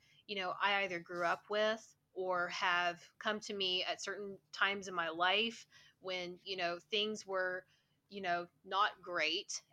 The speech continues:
and it was an escapism for me, and I have my memories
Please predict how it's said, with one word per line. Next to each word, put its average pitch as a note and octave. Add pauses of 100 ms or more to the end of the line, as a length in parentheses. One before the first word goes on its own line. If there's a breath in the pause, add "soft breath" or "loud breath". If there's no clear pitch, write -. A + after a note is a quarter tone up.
and F3+ (280)
it F#3+
was F#3
an G3
escapism F3+
for F3+
me, E3+
and E3+
I E3
have F3+
my D#3+
memories F3+